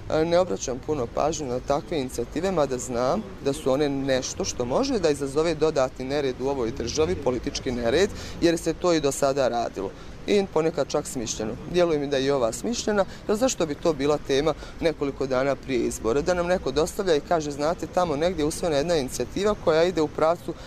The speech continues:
ustavnih izmjena.” Zašto? Zato što žele da čuju reakciju s ove strane. Dakle, reakcija je takva, kad se dogovorimo, bit će.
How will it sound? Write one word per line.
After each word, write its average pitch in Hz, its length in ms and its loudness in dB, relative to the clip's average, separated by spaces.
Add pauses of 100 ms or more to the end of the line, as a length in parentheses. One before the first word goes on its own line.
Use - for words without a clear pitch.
(120)
ustavnih 143 520 0
izmjena.” 123 280 0
Zašto? 139 340 0
Zato 147 280 -2
što 151 160 -6
žele 165 240 2
da 147 80 2
čuju 156 260 0
reakciju 139 420 2
s - 100 -8
ove 113 180 -2
strane. - 360 -8 (300)
Dakle, 139 220 0
reakcija 139 340 2
je 127 100 -8
takva, 120 280 -4
kad - 100 -6
se 123 120 -6
dogovorimo, 131 520 0
bit 80 140 -6 (160)
će. - 60 -8